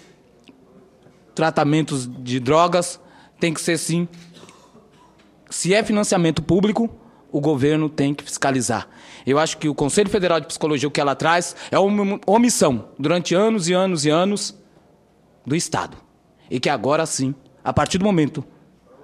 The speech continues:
dessa lei de drogas ou da política, tem que ser fiscalizada. Tem que ser acompanhada. Não podemos aceitar que se joga o ser humano lá dentro sem fiscalização,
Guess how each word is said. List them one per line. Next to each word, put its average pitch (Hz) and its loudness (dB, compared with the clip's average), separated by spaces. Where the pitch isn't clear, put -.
dessa 156 0
lei 160 0
de 123 -4
drogas 156 0
ou 143 0
da 165 2
política, 151 0
tem 170 -2
que - -10
ser 151 0
fiscalizada. 143 -6
Tem 190 2
que - -6
ser 160 0
acompanhada. 143 -4
Não 175 0
podemos 185 0
aceitar 196 -2
que 147 -4
se 147 -2
joga 220 2
o 170 -8
ser 170 -2
humano 147 0
lá 131 0
dentro 190 -2
sem 175 -2
fiscalização, 143 -4